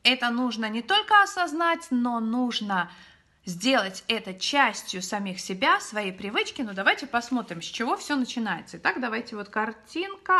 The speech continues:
а картинка у нас задом наперед сейчас. Но в любом случае я расскажу про картинку. Итак, первое, с чего начинается, это событие, да?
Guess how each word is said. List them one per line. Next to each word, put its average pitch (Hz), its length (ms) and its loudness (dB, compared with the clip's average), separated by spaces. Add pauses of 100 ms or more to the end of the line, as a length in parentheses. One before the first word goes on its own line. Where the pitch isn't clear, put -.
а 233 80 -10
картинка 220 580 -6
у 196 80 -4
нас 180 300 -6
задом 185 440 0
наперед 302 500 -6
сейчас. 330 580 -4 (440)
Но 339 160 2
в 254 120 -4
любом 269 300 0
случае 320 420 -2
я 254 380 4
расскажу 254 720 0
про 269 220 -2
картинку. 220 680 -2 (260)
Итак, 480 200 4 (140)
первое, 339 300 4
с 302 60 -4
чего 262 260 -2
начинается, 339 640 0
это 285 320 0
событие, 226 840 0
да? 294 240 4